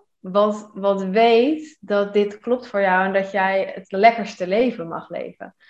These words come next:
Dus dat, dat soort van heractiveren en aanzetten en voeden en versterken, en dat dat de basis geeft om ook daadwerkelijk die beslissingen dan te gaan nemen en te gaan doorvoeren, zodat je het ook gaat leven. Dat het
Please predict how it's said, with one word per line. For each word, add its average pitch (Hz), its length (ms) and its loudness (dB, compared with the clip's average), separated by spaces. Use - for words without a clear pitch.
Dus 196 320 -4
dat, 214 420 2
dat 240 220 2
soort 269 220 -4
van 214 220 0
heractiveren 220 1200 -2
en 175 160 -6
aanzetten 233 760 -4
en 185 120 -10
voeden 269 420 -2
en 185 120 -6
versterken, 220 920 -2
en 185 100 -12
dat 180 160 0
dat 214 200 2
de 190 100 -6
basis 240 480 0
geeft 190 320 -8
om 196 220 -10
ook 196 220 -4
daadwerkelijk 180 840 -4
die 190 200 -6
beslissingen 208 840 -4
dan 180 440 -2
te - 120 -12
gaan 180 260 -2
nemen 208 400 2
en - 140 -6
te 180 100 -14
gaan 180 200 -8
doorvoeren, 185 720 0
zodat 190 380 -4
je 196 80 -8
het 185 300 -6
ook 185 260 -4
gaat 175 300 -6
leven. 196 800 0
Dat 185 180 0
het 180 220 -8